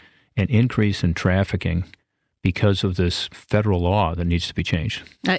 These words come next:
Speaker 2: it, you know, it is, it's, it's remarkable that, um, when you would tell the public, I mean, you go home to Ohio, I go home to North Dakota, and they say, "Well, how can they get by with this? How can they get
Speaker 1: Mm-hmm.
Speaker 2: by w-,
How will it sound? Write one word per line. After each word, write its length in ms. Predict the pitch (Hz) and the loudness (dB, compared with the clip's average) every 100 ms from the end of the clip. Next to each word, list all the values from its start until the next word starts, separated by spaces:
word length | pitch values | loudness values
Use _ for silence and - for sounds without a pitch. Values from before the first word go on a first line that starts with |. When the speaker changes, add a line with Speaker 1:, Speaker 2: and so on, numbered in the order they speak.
| - | -2
Speaker 2:
it, 180 | 269 - | -4 0
you 160 | 233 208 | 2 4
know, 160 | 180 | 4
it 120 | 175 | 4
is, 300 | 190 185 - - | 2 0 -2 -2
it's, 240 | 180 - - - | -2 -2 -4 -4
it's 260 | 160 - | -4 -2
remarkable 760 | 175 165 151 147 151 127 123 127 - - - - _ | 0 2 2 0 -2 -2 -2 -4 -10 -18 -18 -20 _
that, 360 | 151 151 147 - 180 | 0 2 0 -4 -2
um, 360 | 156 139 143 - | 0 2 0 -2
when 240 | 180 165 156 | 0 2 2
you 120 | 147 - 139 | 0 -4 -2
would 240 | 160 - | -2 0
tell 220 | 165 202 | 0 0
the 80 | 185 | 0
public, 440 | - 143 113 - 135 | -2 -4 -4 -6 0
I 40 | |
mean, 320 | 165 156 151 - | 2 2 -2 -4
you 240 | 151 175 | 0 2
go 160 | 185 208 | 2 2
home 240 | 175 151 160 | 2 2 2
to 360 | - 156 156 - | 2 4 4 2
Ohio, 500 | 139 139 135 139 139 | 0 2 0 -2 -2
I 140 | 151 160 | -2 0
go 140 | 165 | 2
home 140 | 151 131 | 2 2
to 140 | 139 | 0
North 240 | 135 131 | 0 -2
Dakota, 320 | - 135 139 - | -4 -2 -2 -2
and 380 | - - - | -4 -10 -4
they 120 | 165 165 | 0 0
say, 240 | - 151 | 0 0
"Well, 260 | 139 139 - | 2 0 -2
how 200 | - 190 | -2 0
can 160 | - 320 | 2 0
they 100 | 349 | 0
get 200 | 254 - | 0 0
by 180 | 170 247 | 0 0
with 180 | 202 | -2
this? 180 | - - | -2 -2
How 100 | 196 | -2
can 140 | 226 381 | -2 0
they 120 | 349 | 0
get 180 | 214 101 | 0 2
Speaker 1:
Mm-hmm. 60 | |
Speaker 2:
by 220 | 135 170 175 | 2 2 0
w-, 140 | 127 | -4